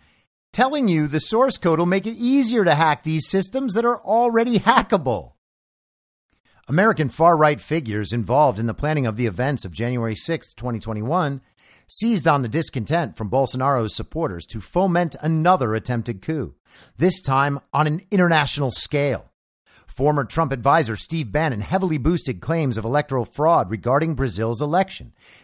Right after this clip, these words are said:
dedicating multiple episodes of his radio show to claims of Brazilian election fraud and writing on the social media website Gettr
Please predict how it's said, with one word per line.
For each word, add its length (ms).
dedicating 440
multiple 480
episodes 460
of 80
his 180
radio 360
show 360
to 100
claims 580
of 220
Brazilian 520
election 420
fraud 360
and 160
writing 280
on 100
the 80
social 380
media 320
website 600
Gettr 360